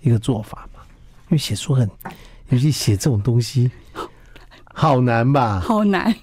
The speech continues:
Speaker 1: 好难吧？
Speaker 2: 超级难。
Speaker 1: 而且都是你自己写出来，你不是口述嘛？
Speaker 2: 对。不是，全部都是一，一笔一字。
Speaker 1: 对，写，写，
Speaker 2: 对。
Speaker 1: 写下来。在这个过程中，你就是自我对话，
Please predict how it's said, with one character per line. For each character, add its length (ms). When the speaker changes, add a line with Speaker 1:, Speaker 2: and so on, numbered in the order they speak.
Speaker 1:
好 240
难 300
吧？ 260
Speaker 2:
超 260
级 240
难。 180
Speaker 1:
而 20
且 140
都 140
是 100
你 140
自 120
己 140
写 180
出 160
来， 140
你 100
不 120
是 120
口 220
述 320
嘛？ 200
Speaker 2:
对。 60
不 120
是， 360
全 240
部 140
都 160
是 240
一， 300
一 120
笔 360
一 80
字。 180
Speaker 1:
对， 260
写， 360
写， 240
Speaker 2:
对。 100
Speaker 1:
写 100
下 220
来。 160
在 160
这 100
个 40
过 120
程 160
中， 80
你 60
就 140
是 100
自 180
我 160
对 220
话， 260